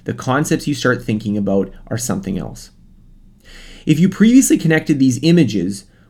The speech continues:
with both France and Paris, the cue France will activate these additional related cues, so Eiffel Tower, wine, cheese, et cetera.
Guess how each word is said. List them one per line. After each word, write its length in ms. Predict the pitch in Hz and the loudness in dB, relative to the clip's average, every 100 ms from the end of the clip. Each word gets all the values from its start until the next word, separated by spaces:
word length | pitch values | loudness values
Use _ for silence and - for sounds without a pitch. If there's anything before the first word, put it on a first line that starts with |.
| _ _ | _ _
with 160 | 127 120 | -2 0
both 260 | 117 110 - | 2 0 -2
France 560 | - 131 143 147 - | -2 0 2 0 -2
and 100 | 113 | -4
Paris, 420 | 104 139 113 110 | -2 0 0 0
the 100 | - | -4
cue 460 | 120 - 175 196 214 | -6 -2 4 6 6
France 400 | 196 139 117 120 | 2 0 0 -2
will 140 | 123 - | -4 -4
activate 420 | 107 113 117 113 | -4 -4 -2 -2
these 160 | 123 120 | 0 -2
additional 480 | 104 107 - 110 | -2 -2 -2 -2
related 380 | 107 104 98 98 | 0 0 0 -2
cues, 380 | - 139 120 - | 2 2 2 -2
so 240 | - 110 - - | -8 -12 -14 -12
Eiffel 240 | - 113 | -8 -8
Tower, 540 | 113 131 127 123 117 120 | -4 -2 0 0 -2 -2
wine, 420 | 113 117 117 113 | -4 -2 0 -2
cheese, 440 | 110 117 113 113 - | -2 -2 -2 -2 -6
et 140 | - | -10
cetera. 460 | - 107 107 110 | -6 -4 -2 -4